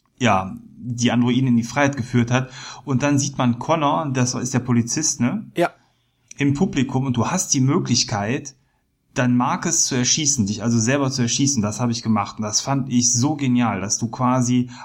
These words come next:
Speaker 1: ein, wenn du so willst, böses Ende in einem Happy End herbeiführen kannst auf die Art und Weise. Da hatte ich so eine Gänsehaut, aber ich fand's klasse, weil für mich Connor die ganze Zeit der, ähm,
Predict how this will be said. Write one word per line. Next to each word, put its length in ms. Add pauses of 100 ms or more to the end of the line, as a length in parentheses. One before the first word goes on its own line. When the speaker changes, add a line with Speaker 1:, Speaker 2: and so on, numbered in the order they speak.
Speaker 1:
ein, 380 (120)
wenn 100
du 100
so 200
willst, 300
böses 360
Ende 540 (320)
in 180
einem 260
Happy 300
End 200
herbeiführen 640
kannst 300
auf 140
die 160
Art 240
und 140
Weise. 380
Da 200
hatte 160
ich 80
so 80
eine 140
Gänsehaut, 580
aber 160
ich 100
fand's 280
klasse, 360
weil 200 (440)
für 120
mich 200
Connor 280
die 100
ganze 340
Zeit 380 (160)
der, 540 (220)
ähm, 560